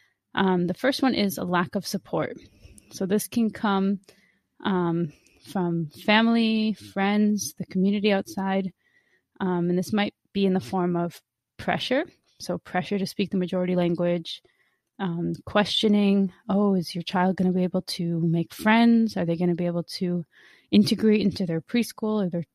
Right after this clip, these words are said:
kindergarten class?" Um, so just generally a lack of support for what you want to do or what you've decided to do. Um, number two,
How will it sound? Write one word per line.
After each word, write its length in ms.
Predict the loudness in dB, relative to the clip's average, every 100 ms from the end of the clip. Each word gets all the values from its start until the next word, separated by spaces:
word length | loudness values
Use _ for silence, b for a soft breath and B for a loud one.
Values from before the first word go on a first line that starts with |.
| _ -4
kindergarten 460 | -2 0 -2 -2
class?" 440 | -2 -4 -4 -8 -20 _ _ _ _ _ _ 0
Um, 420 | 2 2 0 -2 _ _ _ -16
so 100 | -4
just 200 | -4 2
generally 320 | 4 4 4
a 100 | 4
lack 360 | 2 0 -2 -4
of 180 | -6
support 500 | -4 -8 -4 -4 -4
for 160 | -4 -2
what 220 | -2 -4 -8 _ _ _ -2
you 180 | 2 4
want 280 | 4 2
to 80 | -2
do 220 | 0 2
or 80 | 2
what 200 | 0 -2
you've 180 | -4 -6
decided 460 | -6 -2 -2 -2 -4
to 100 | -4
do. 260 | -2 -2 b b b b b _ -8
Um, 220 | -2 0
number 240 | 0 0 0
two, 320 | 2 2